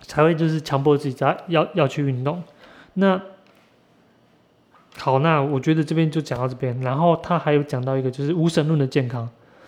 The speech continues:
那这样讲起来，是不是无神论者他们都一点不健康？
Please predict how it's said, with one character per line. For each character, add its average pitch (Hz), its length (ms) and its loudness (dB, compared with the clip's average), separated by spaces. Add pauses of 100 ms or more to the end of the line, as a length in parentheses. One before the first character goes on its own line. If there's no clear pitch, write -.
那 226 100 4
这 214 100 2
样 196 140 6
讲 143 180 0
起 - 80 -4
来， 175 120 -6
是 - 160 -6
不 170 40 2
是 175 80 4
无 160 140 4
神 147 180 -2
论 147 180 0
者 196 200 -8 (800)
他 - 120 0
们 147 80 2
都 147 120 0
一 180 80 -4
点 127 160 -6
不 131 80 -10 (100)
健 123 180 -4
康？ 180 240 -8